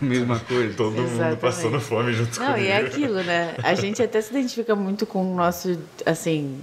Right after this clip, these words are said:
Speaker 3: nossa personalidade, a gente é um pouco mais quieto,
Speaker 2: Uhum.
Speaker 3: assim. Mas, ao mesmo tempo, a gente tem a personalidade muito forte. Então,
Speaker 2: Uhum.
Speaker 3: assim, eu fiquei muito preocupada, <laughs> de fato.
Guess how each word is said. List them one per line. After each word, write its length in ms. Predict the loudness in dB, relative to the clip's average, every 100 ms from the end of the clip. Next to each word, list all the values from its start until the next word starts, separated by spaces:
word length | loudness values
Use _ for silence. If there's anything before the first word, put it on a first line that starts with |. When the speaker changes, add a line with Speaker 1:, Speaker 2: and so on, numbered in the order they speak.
| -2
Speaker 3:
nossa 200 | 0 0
personalidade, 560 | -2 -2 2 2 2
a 40 | -2
gente 200 | 0 0
é 60 |
um 60 | 0
pouco 200 | 0 0
mais 240 | 0 0
quieto, 420 | -4 0 2 0 -2
Speaker 2:
Uhum. 60 |
Speaker 3:
assim. 340 | -4 -4 -4 -8 -18 -20 -20 -20 -20 -20 -20 -12
Mas, 920 | -4 0 2 2 2 0 -4 -8 -4 -2
ao 80 | 2
mesmo 260 | 2 0
tempo, 280 | 0 0 2
a 60 | 0
gente 160 | 0
tem 80 | -2
a 40 |
personalidade 540 | 0 -2 0 6 6 6
muito 200 | 0 -2
forte. 560 | 4 4 4 -4 -14
Então, 280 | -12 -6 -4
Speaker 2:
Uhum. 60 | -2
Speaker 3:
assim, 340 | -4 -8 -10 -12 -18 -20 -4
eu 160 | 0 2
fiquei 200 | 6 4
muito 220 | 4 -2
preocupada, 540 | -2 0 2 2 2 -2
<laughs> 80 | -2
de 180 | 0 0
fato. 460 | 4 6 6 -2